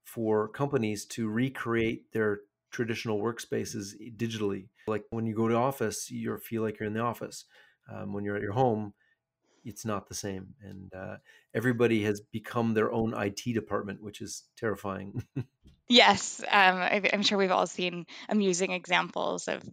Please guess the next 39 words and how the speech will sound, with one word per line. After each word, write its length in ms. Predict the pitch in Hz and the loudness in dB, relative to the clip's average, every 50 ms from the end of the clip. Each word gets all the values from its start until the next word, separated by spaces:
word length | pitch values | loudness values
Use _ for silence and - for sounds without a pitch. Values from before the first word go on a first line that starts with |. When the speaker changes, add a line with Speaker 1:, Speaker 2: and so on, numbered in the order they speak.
| - | -2
Speaker 2:
of 240 | - 180 170 - - | -2 -2 -2 -4 -10
colleagues' 480 | - - 185 180 175 180 180 - - - | -6 -2 0 0 0 0 -2 -4 -10 -6
children 480 | - - 214 202 190 196 196 185 185 | -2 4 4 4 4 4 2 2 2
running 340 | 185 180 180 180 180 180 185 | 2 2 2 0 -2 -4 -4
towards 320 | - - 196 190 190 180 | -4 -2 0 0 0 -2
the 120 | - 180 175 | -2 -8 -6
screen 360 | - - - 190 185 180 175 | -6 -4 -4 -2 -2 -2 -2
and 80 | 175 165 | -2 -4
being 200 | 180 180 180 170 | -4 -4 -4 -4
blurred 340 | - 185 180 175 180 170 | 0 2 4 4 4 4
out 240 | 170 165 165 160 156 | 4 2 2 0 -2
into 320 | 170 170 160 - 175 165 156 | -6 -8 -8 -10 -10 -10 -10
Zoom 320 | - - 175 165 170 - | -10 -10 -8 -8 -8 -6
background 600 | 165 170 160 - - - 160 160 175 180 175 175 | -8 -8 -8 -10 -12 -12 -10 -10 -10 -12 -12 -12
and, 200 | 185 190 185 185 - - | -12 -12 -12 -12 -10 -12
and 120 | 170 170 | -10 -10
the 80 | 175 165 | -8 -6
rest. 520 | 175 170 170 165 - - - - - - - - - - - - - | -6 -6 -6 -6 -8 -12 -12 -12 -14 -14 -12 -14 -12 -10 -10 -8 -2
But 100 | - 226 233 | 6 10 10
yeah, 80 | 226 | 10
some 340 | 226 - - 233 233 240 226 | 10 10 8 8 8 8 6
really 260 | 208 220 220 220 - | 6 6 6 8 6
interesting 540 | - 202 196 190 202 196 - - 202 190 - | 6 4 2 2 -2 -2 -2 -2 -2 -2 -2
virtual 340 | - 175 170 - - 180 180 | -2 -2 -2 0 -2 -4 -4
solutions 680 | - - 180 180 175 - - 185 180 180 170 - - - - - - - - - - - - _ - - - | -4 -6 -6 -6 -4 -4 -4 -4 -4 -8 -8 -12 -14 -16 -18 -20 -18 -18 -18 -20 -20 -20 -20 _ -14 -4 6
have 200 | 196 220 214 233 | 8 10 10 10
emerged 520 | 226 226 220 220 214 214 214 208 190 196 | 10 10 10 10 12 12 10 8 6 4
and, 140 | 202 190 - | 2 2 2
and 140 | - 190 190 | 2 4 2
will 100 | 190 185 | 2 2
continue 460 | - 202 180 - 196 190 196 196 196 | 0 -2 -2 -2 -2 -2 -2 -2 -2
to. 500 | - - - 190 185 180 180 180 175 - | -2 -2 0 0 0 2 0 0 0 0
Uh, 220 | - 175 - - - - _ - | 0 0 0 0 -2 -6 _ -6
personal 340 | - 190 185 - - 185 185 | -6 -4 -2 -2 -2 -4 -4
favorite 480 | - 185 180 175 170 175 175 175 165 | -4 -4 -4 -2 0 0 -2 0 0
is 160 | 160 165 165 | -2 -6 -6
Spaces. 680 | - - - - 165 170 165 - - 175 170 170 170 - | -6 -8 -6 -6 -6 -6 -6 -6 -6 -4 -4 -4 -4 -6
I 80 | 175 170 | -6 -4
love 180 | 165 170 165 | -4 -4 -4